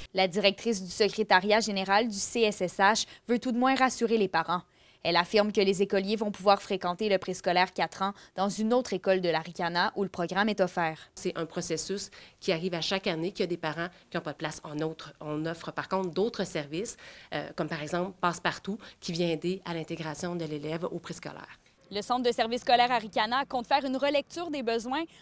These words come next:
Speaker 1: en vue de la prochaine rentrée scolaire, euh, dès le mois d'août et devrait à ce moment annoncer si l'ajout de classe est nécessaire.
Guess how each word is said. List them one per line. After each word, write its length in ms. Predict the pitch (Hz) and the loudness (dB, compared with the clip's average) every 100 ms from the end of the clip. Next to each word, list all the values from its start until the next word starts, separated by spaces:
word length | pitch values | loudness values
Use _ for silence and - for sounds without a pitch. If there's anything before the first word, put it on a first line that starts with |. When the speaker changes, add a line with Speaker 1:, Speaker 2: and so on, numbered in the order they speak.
| - | -8
Speaker 1:
en 80 | 202 | -4
vue 140 | 233 | 0
de 60 | 262 | 2
la 100 | 202 | 2
prochaine 340 | 214 - 262 | 2 0 -2
rentrée 320 | 214 208 - | 0 -2 -2
scolaire, 540 | 262 - 214 208 247 247 190 | -4 2 4 6 4 2 0
euh, 100 | 190 | 0
dès 160 | 185 | 0
le 120 | 254 226 | 2 2
mois 180 | 214 | 0
d'août 240 | 196 240 370 - - - | 0 -2 -4 -6 -14 -4
et 60 | |
devrait 240 | 208 208 262 | 0 2 4
à 100 | 285 | 2
ce 100 | 262 | 0
moment 240 | 247 294 | 0 2
annoncer 440 | 285 247 226 302 330 | 0 0 -4 -6 -6
si 140 | 285 | 0
l'ajout 260 | 240 240 254 | 0 0 -2
de 40 | |
classe 320 | - 269 311 - | 0 0 0 0
est 80 | |
nécessaire. 520 | 269 254 214 196 165 | 0 0 -2 -2 -4